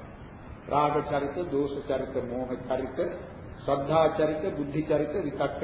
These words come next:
චරිත. ඉතින් එහෙම දෙන්නලා ඊළඟට තව මිශ්‍ර චරිතයන් තියෙනවා. එහෙම මිශ්‍ර චරිත ගත්තාම ඒ චරිත තිබෙනවා හැට ගණන්, හැට හතරක් විතර වෙනවා.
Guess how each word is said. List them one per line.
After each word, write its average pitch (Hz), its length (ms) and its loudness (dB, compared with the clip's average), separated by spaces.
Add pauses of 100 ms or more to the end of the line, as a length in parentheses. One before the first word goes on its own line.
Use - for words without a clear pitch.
චරිත. 165 340 -4 (1000)
ඉතින් 160 280 4 (260)
එහෙම 180 300 2 (440)
දෙන්නලා 165 480 6
ඊළඟට 196 480 6 (140)
තව 190 220 6 (460)
මිශ්‍ර 180 380 -2
චරිතයන් 202 560 6
තියෙනවා. 151 440 0 (120)
එහෙම 156 240 0
මිශ්‍ර 156 320 0
චරිත - 400 2 (760)
ගත්තාම 156 520 6
ඒ 180 380 2
චරිත 160 360 2
තිබෙනවා 180 440 2
හැට 151 240 4
ගණන්, 165 320 6
හැට 135 200 0
හතරක් 156 440 2
විතර 120 240 -6
වෙනවා. 104 320 -6